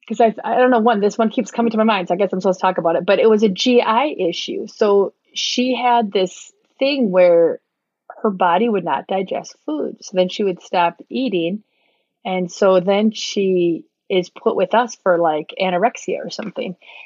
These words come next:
And she's like, "I'm not anorexic. My body just doesn't digest food." And she had been to the G I doctors that said that too. They had timed how long the food, and the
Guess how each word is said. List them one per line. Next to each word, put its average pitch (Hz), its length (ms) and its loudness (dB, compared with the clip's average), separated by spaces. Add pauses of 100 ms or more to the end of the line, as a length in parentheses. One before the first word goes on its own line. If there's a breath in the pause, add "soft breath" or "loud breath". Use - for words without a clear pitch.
(140 loud breath)
And 196 180 2
she's 226 260 -2
like, 196 220 0
"I'm 247 240 -6
not 226 260 -6
anorexic. 208 640 -4
My 196 140 -2
body 190 420 2
just 175 340 -4
doesn't 175 560 -4
digest 175 460 0
food." 277 260 2
And 190 160 -2
she 220 100 2
had 214 180 2
been 262 360 -2
to 320 240 0
the 277 120 0
G 220 160 2
I 247 100 2
doctors 185 360 -2
that 185 220 0
said 254 200 0
that 180 200 0
too. 233 160 0
They 175 120 4
had 175 180 -2
timed 190 400 -2
how 185 140 0
long 175 240 0
the 180 80 -4
food, 185 300 -4
and 175 140 -6
the 170 60 -2